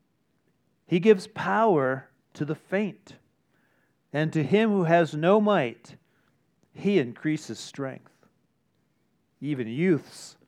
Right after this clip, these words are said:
shall faint and be weary, and young men shall fall exhausted. But they who wait for the Lord shall renew their strength.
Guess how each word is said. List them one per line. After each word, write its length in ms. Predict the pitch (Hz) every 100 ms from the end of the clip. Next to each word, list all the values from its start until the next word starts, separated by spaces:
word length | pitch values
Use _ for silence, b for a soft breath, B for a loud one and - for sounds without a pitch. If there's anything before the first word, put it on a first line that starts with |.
| _ _ _ _
shall 540 | - - 120 107 104 98 _ -
faint 500 | 156 147 107 101 - - _
and 360 | 113 113 104 104
be 240 | 110 107 107
weary, 800 | 110 139 156 143 113 104 98 - _
and 200 | 107 110
young 320 | 127 151 160
men 420 | 156 160 139 120 113 b b b
shall 320 | - - 117 113 _ -
fall 340 | 143 143 139
exhausted. 840 | 120 117 - 127 117 - - 87 - _ _ _ _ _ _ _ _ _ _ -
But 240 | 98 98
they 220 | 135 151
who 140 | 147 135
wait 320 | 127 139 135
for 120 | -
the 100 | 113
Lord 540 | 104 135 156 107 92 - _ _ _ _ _ _ _ _ _
shall 380 | - - 117 101
renew 360 | 101 107 139 147
their 180 | 98
strength. 480 | 98 - 98 101 -